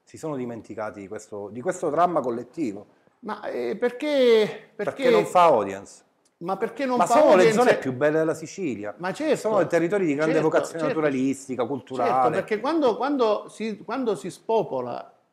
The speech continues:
Speaker 2: un'area, quell'area è a rischio incendio, è a rischio idrogeologico, e non ci va più
Speaker 1: Strade
Speaker 2: nessuno.
Speaker 1: bloccate,
Speaker 2: Le
Speaker 1: titoli
Speaker 2: strade, ma le strade, le strade,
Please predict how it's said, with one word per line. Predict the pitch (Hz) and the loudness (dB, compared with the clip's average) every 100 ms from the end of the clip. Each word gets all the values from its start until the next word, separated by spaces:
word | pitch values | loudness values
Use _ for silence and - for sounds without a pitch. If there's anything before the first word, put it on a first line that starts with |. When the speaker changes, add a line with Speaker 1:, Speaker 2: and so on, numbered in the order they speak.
| - | -10
Speaker 2:
un'area, | 170 170 139 123 127 131 127 _ _ | -6 -4 -4 -8 -8 -8 -12 _ _
quell'area | - 240 254 226 139 143 139 - - _ _ | -2 -2 2 0 0 -4 -8 -10 -14 _ _
è | 214 | 0
a | 208 160 | 0 0
rischio | 175 - 151 | -6 -8 -10
incendio, | 139 127 170 175 170 170 | -8 -6 -4 -4 -4 -6
è | - 170 | -2 -4
a | 151 | -4
rischio | 160 - 147 | -8 -10 -10
idrogeologico, | 147 135 147 139 170 160 175 175 170 170 _ _ - | -8 -8 -6 -4 -4 -4 -10 -8 -10 -10 _ _ -12
e | 170 160 | -6 -4
non | 156 180 | -4 -4
ci | - | -4
va | 175 165 | -2 -2
più | 170 151 | -4 -6
Speaker 1:
Strade | 139 151 160 | -4 0 2
Speaker 2:
nessuno. | 143 139 | 2 2
Speaker 1:
bloccate, | 139 147 139 135 127 | 0 0 2 2 0
Speaker 2:
Le | 190 | 0
Speaker 1:
titoli | 151 | 0
Speaker 2:
strade, | 131 214 196 190 | 2 2 2 0
ma | 185 208 | -2 -2
le | 226 | -2
strade, | 214 254 247 196 175 | -4 -4 -2 2 0
le | 160 180 | 0 -6
strade, | - 233 190 160 156 | -4 -4 0 0 -2